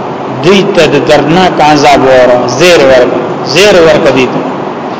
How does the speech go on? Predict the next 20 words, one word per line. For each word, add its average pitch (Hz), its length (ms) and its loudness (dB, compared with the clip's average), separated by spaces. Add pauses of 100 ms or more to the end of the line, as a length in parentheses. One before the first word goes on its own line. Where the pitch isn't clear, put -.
(300)
فبشرهم، 156 680 2 (100)
زیر 202 200 2 (100)
ورک 160 260 2
دوی 139 200 0
ته، 175 120 2
بعذاب 165 540 2 (260)
اليم، 175 320 2 (1400)
په 151 60 0
دردناک 160 640 -2 (200)
عذاب 131 280 2 (120)
سره. 127 160 -6 (3750)
دردناک 165 340 -2 (120)
عذاب 185 280 2
هغه 208 240 2
چې 147 160 -2
ظاهري 180 300 2 (120)
ته 185 140 4
ته 151 220 2
ګوري. 180 260 4 (1700)
سړی 170 200 2